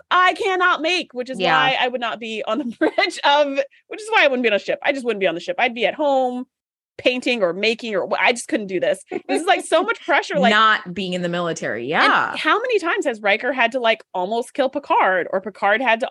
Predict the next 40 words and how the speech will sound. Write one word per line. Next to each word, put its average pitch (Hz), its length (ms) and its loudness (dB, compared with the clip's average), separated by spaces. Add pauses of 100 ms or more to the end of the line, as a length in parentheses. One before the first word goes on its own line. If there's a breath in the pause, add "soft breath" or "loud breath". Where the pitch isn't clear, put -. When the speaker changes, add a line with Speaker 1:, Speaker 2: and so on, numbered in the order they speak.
Speaker 1:
almost 214 400 -2
kill 311 160 0
Riker, 262 440 2
or 233 220 0
they 269 140 2
have 277 160 -2
to 302 80 -4
make 269 140 0
these 254 140 -8
decisions 285 460 -2
where 202 80 -2
they're 208 140 -2
like, 214 200 2 (400)
"Close 240 200 2
the 262 80 2
blast 247 320 0
doors. 170 240 2
It 170 120 -6
sucks 208 220 0
that - 140 -2
people 262 200 -2
are 214 80 4
in 311 140 2
there, 196 160 2
but 180 280 2 (140)
if 202 160 -4
we 214 80 -2
don't 240 140 -2
do 262 120 -4
that, 254 260 4
we're 214 80 -6
gonna 202 140 -4
kill 208 160 -2
everybody 190 300 0
else." 151 220 -2
It's - 140 -16
just 302 240 -8 (120)
really 254 280 -6
hard 202 240 -6
decisions. 175 600 -10